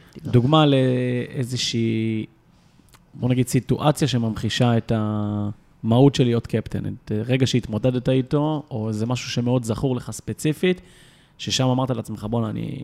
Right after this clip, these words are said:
אני, אני באמת משפיע פה בקבוצה. אני באמת עושה דברים ש-,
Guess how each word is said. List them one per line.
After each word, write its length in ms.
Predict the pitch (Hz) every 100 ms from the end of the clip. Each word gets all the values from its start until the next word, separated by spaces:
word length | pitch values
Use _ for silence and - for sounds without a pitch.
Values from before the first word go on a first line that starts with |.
| 120
אני, 120 | 107 -
אני 140 | 117
באמת 220 | 110 120
משפיע 340 | 120 110 - 123
פה 80 | 117
בקבוצה. 380 | 107 107 - 101 - -
אני 120 | 110
באמת 300 | 110 117 117
עושה 240 | 113 - 131
דברים 520 | 120 120 123 160 175
ש-, 140 | -